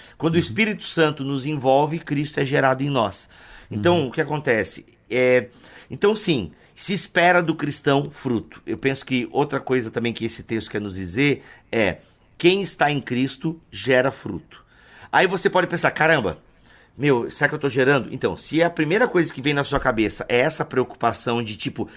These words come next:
Speaker 1: "Meu, será que eu tô gerando?" Então já tira essa preocupação, porque a sua primeira preocupação tem que ser estar em Cristo. É
Speaker 2: Exato.
Speaker 1: descansar
Speaker 2: Estar
Speaker 1: nesse amor
Speaker 2: vivo.
Speaker 1: gracioso, entendeu?
Speaker 2: Né?
Speaker 1: Como?
Speaker 2: Estar vivo, estar vivo. Que os
Speaker 1: Estar
Speaker 2: canais
Speaker 1: vivo.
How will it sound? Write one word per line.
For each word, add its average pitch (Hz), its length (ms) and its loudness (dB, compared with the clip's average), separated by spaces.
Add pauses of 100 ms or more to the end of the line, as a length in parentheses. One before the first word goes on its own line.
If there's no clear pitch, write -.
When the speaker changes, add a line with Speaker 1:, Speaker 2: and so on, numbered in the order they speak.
(180)
Speaker 1:
"Meu, 131 120 0
será 131 180 -2
que 131 60 -6
eu 139 60 -6
tô 127 120 -2
gerando?" 123 360 2
Então 127 280 0
já 151 140 0
tira 151 240 -2
essa 156 160 -2
preocupação, 180 500 -2
porque - 140 -6
a 117 40 0
sua 139 180 -2
primeira 147 380 2
preocupação 170 500 0
tem 185 140 -2
que 170 80 -6
ser - 300 0 (260)
estar 139 380 2
em 139 80 -2
Cristo. - 480 -6 (420)
É 110 100 2
Speaker 2:
Exato. 107 160 0
Speaker 1:
descansar 156 460 2
Speaker 2:
Estar 180 40 4
Speaker 1:
nesse 131 180 2
amor 202 220 6
Speaker 2:
vivo. 131 60 4
Speaker 1:
gracioso, 120 600 0 (200)
entendeu? 135 280 2
Speaker 2:
Né? - 80 -2 (600)
Speaker 1:
Como? 202 380 0
Speaker 2:
Estar 190 260 4
vivo, 175 380 2
estar 190 220 2
vivo. 170 360 0
Que - 140 -2
os 160 60 0
Speaker 1:
Estar 190 120 2
Speaker 2:
canais 180 520 4
Speaker 1:
vivo. 135 160 -6